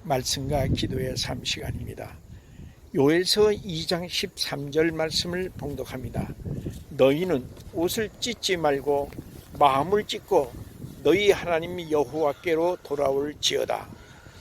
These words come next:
그는 은혜로우시며 자비로우시며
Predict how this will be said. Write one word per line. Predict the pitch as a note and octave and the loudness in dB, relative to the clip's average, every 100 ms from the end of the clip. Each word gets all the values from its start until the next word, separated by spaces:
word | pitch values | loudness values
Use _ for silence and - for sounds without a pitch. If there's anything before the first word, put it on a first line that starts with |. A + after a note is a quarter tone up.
| - - - - - | -20 -20 -20 -20 -4
그는 | - E3+ E3+ D#3+ - - | 0 2 0 -2 -6 0
은혜로우시며 | D#3+ F3 E3+ E3+ D#3 - B2+ A#2+ A2+ - - - - - | 4 6 6 4 4 2 2 -6 -8 -6 -6 -6 -10 -6
자비로우시며 | - D3+ A3 G3+ E3 - D#3+ C3 - | 0 2 4 4 6 4 2 -2 -12